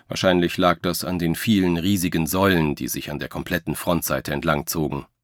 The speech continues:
Sie erzeugten ein Gefühl von Würde und altem Wissen, was für Jasmin fremd und faszinierend war.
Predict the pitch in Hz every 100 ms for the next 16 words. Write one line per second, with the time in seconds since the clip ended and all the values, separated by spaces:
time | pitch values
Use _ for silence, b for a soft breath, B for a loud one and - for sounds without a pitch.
0 | _ _ B B B 113 113 - 120 -
1 | 135 113 113 - 117 113 - 107 104 101
2 | 117 92 82 71 65 - 90 98 - 80
3 | 76 98 82 71 B B B - - -
4 | 101 95 92 104 101 - 98 90 87 -
5 | 85 - 92 - 101 101 85 65 - 73
6 | -